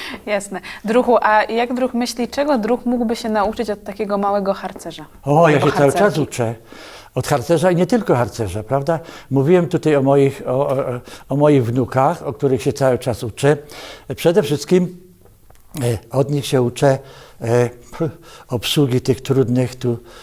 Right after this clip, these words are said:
Speaker 2: że tak powiem, urządzeń, bo wy się rodzicie już, e, jak to się mówi, z komputerem, z internetem i tak dalej. A dla nas to była nowość, myśmy się tego musieli uczyć.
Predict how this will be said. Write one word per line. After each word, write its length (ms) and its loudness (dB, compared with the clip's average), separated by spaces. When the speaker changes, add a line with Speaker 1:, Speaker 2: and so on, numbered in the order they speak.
Speaker 2:
że 180 -8
tak 180 -6
powiem, 380 0
urządzeń, 760 2
bo 500 4
wy 240 0
się 160 4
rodzicie 500 2
już, 340 -8
e, 160 -6
jak 160 2
to 100 0
się 160 -2
mówi, 200 -2
z 80 -10
komputerem, 680 2
z 120 -10
internetem 840 0
i 60 -8
tak 200 -2
dalej. 340 0
A 80 0
dla 280 2
nas 260 0
to 120 2
była 180 4
nowość, 420 2
myśmy 280 0
się 160 -2
tego 300 0
musieli 480 -2
uczyć. 500 -4